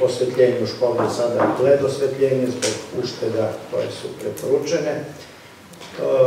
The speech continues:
sve ostalo u školi u toku prethodne školske godine funkcionisalo u skladu sa godišnjim planom rada škole, dakle i školski odbor, i, e, savet roditelja,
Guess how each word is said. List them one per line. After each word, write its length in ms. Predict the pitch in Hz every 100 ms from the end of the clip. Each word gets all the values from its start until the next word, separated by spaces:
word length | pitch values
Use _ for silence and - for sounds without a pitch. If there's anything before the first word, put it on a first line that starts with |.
| - - - - - - -
sve 320 | - - 147 135
ostalo 480 | 131 - 135 127
u 60 | 123
školi 400 | - 135 127 123
u 40 |
toku 240 | 123 131 127
prethodne 340 | 127 127 123 123
školske 340 | - 127 127
godine 340 | 127 123 123 120
funkcionisalo 680 | 127 123 127 127 123 123 120
u 60 | 120
skladu 300 | 127 120 120
sa 140 | - 120
godišnjim 400 | 120 117 113 117 113
planom 320 | 117 113 110
rada 260 | 117 110 104
škole, 460 | - 139 139 135
dakle 500 | 127 123 117 120 117 -
i 120 | 139
školski 540 | - 139 127 - 127
odbor, 440 | 127 123 123 127 123 123 -
i, 300 | 135 131 127
e, 160 | 131 123
savet 480 | - 131 127 123 123
roditelja, 680 | 123 123 117 117 117 120